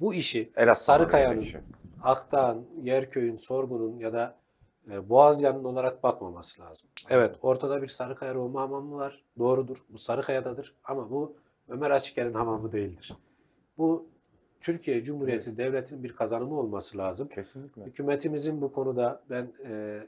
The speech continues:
Speaker 1: elinden geleni yapacağına inanıyorum. Ee, ama şu süreci atlattıktan sonra biz Roma hamamını hem inanç turizmi, hem kültür turizmi ve özellikle de sağlık turizmi noktasında kullanmamız lazım.
Speaker 2: Evet.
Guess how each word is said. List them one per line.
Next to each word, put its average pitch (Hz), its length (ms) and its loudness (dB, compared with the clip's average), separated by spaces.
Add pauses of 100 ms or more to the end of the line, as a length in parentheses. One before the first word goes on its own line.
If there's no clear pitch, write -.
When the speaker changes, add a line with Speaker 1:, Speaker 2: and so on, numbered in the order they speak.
Speaker 1:
elinden 117 340 -4
geleni 113 260 -6
yapacağına 110 680 -6
inanıyorum. 110 560 -2 (300)
Ee, 117 40 -20 (260)
ama 113 180 -8
şu - 160 -10
süreci 110 360 -6
atlattıktan - 600 -8
sonra 107 360 -12 (500)
biz 131 220 -4
Roma 120 240 2
hamamını 110 420 -4
hem 156 300 -2 (760)
inanç 123 340 0
turizmi, 117 440 -8 (320)
hem 131 240 -10 (120)
kültür 123 360 -10
turizmi 117 420 -8 (360)
ve 113 80 -12
özellikle 117 540 -6
de 107 60 -8
sağlık 110 420 -6
turizmi 104 360 -12
noktasında 113 560 -10
kullanmamız 104 580 -4
lazım. 95 300 -8
Speaker 2:
Evet. 101 320 -12